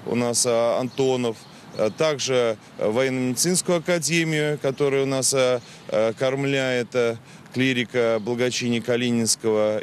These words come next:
Это иерей Федора, а, а, Кузнецов. А также это Рахуса, детская больница, куда поступил девочка, э, единственный ребенок, оказавшийся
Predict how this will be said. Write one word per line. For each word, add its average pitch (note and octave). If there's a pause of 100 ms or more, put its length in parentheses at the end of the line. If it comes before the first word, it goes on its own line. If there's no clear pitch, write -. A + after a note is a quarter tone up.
Это A2 (300)
иерей B2+ (240)
Федора, D3 (300)
а, A2+
а, A2
Кузнецов. C#3 (880)
А F#2+
также B2 (180)
это B2+
Рахуса, D3+ (100)
детская D3
больница, D3
куда C#3
поступил C#3
девочка, C#3+ (260)
э, C3
единственный C#3
ребенок, D3 (240)
оказавшийся C3